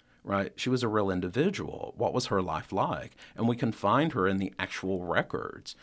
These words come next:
right? It's no longer Basil Duke that gets to tell her story,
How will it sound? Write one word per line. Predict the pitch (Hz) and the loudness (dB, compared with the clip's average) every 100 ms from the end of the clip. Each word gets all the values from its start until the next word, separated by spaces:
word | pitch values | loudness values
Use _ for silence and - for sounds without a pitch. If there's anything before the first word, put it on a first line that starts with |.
| - - | -20 -16
right? | - 95 92 - | -6 -2 -2 -2
It's | - | 0
no | 113 | 2
longer | 113 117 131 127 | 4 4 4 2
Basil | 107 101 95 95 | 2 2 0 -2
Duke | 90 113 175 - | -2 0 0 -2
that | 78 | -8
gets | - - - | -6 -6 -8
to | - | -8
tell | - 69 - | -6 -6 -8
her | - | -10
story, | - - 67 - - - | -8 -8 -10 -10 -14 -16